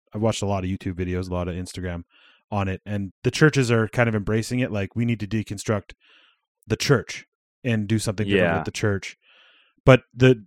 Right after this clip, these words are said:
Speaker 1: in my, and, and correct me if I'm wrong, but the original idea of it was to essentially, yes, deconstruct the church, but also deconstruct the religion as a whole.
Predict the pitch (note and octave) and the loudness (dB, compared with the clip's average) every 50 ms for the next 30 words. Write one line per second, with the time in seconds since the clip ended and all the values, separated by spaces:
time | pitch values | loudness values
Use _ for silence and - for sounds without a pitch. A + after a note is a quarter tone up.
0 | - _ _ _ E3+ D3+ C3 C3+ C3+ C#3 C#3 - C3+ B2 A#2 A#2+ - - A#2+ G#2+ | -20 _ _ _ 4 6 6 8 6 4 4 2 0 -2 -2 -2 -4 -6 -8 -6
1 | - - D#3 D3+ - C3+ C3+ A2+ A2 G#2 G#2+ G#2 F2+ E2 - - A2 G2+ - _ | 2 4 4 4 4 2 0 0 0 0 0 -2 -2 -4 -4 -6 -6 -6 -6 _
2 | _ _ A2 A2+ A2 B2 B2 A#2+ A#2 G#2+ A#2 - - _ - C#3+ B2+ B2 D3+ D3+ | _ _ _ -6 0 2 4 4 4 2 0 -2 -6 _ 0 2 6 8 6 6
3 | C3 C3+ C3+ C3+ B2 A#2 A#2+ - A#2 A#2+ A#2+ A2 B2+ B2+ B2 A#2 A2 G#2+ G#2+ G#2+ | 6 4 4 4 4 4 2 2 2 0 2 4 4 4 4 4 2 0 -2 -2
4 | D#2+ A2 A2 A2 - - - A2+ G#2 G2+ F#2+ F2+ - _ _ _ _ _ _ _ | 0 0 0 0 0 0 0 2 2 2 0 -2 -6 _ _ _ _ _ _ _
5 | _ _ _ _ _ _ _ _ _ _ _ _ _ - C#3 - C3+ B2 - A2 | _ _ _ _ _ _ _ _ _ _ _ _ _ -6 2 2 2 2 4 2
6 | A2+ G#2 F#2 _ _ _ _ _ _ - C#3 C#3 B2+ G#2+ - - - B2+ - C3 | 0 0 -2 _ _ _ _ _ _ 2 4 6 6 6 4 2 0 2 2 0
7 | A2+ - C3 A2 - G#2+ - - B2 A2 - - A2+ G#2 A2 G#2+ - A2+ G2 G#2+ | 2 4 2 2 2 -4 2 4 4 4 4 0 2 2 2 2 2 0 0 0
8 | G#2+ - G#2+ G2+ - - A2 G2 - _ G#2 F#2+ F2 D#2+ D#2 G2 G#2 G#2 G#2+ F#2+ | -2 -2 -4 -4 0 0 0 0 0 _ -4 -4 -4 -4 -4 -2 0 0 0 0
9 | G2+ G2+ F#2+ F2+ F#2 F#2 - G#2+ A#2 C3+ C3+ | -2 -4 -4 -4 -6 -2 0 0 0 0 -2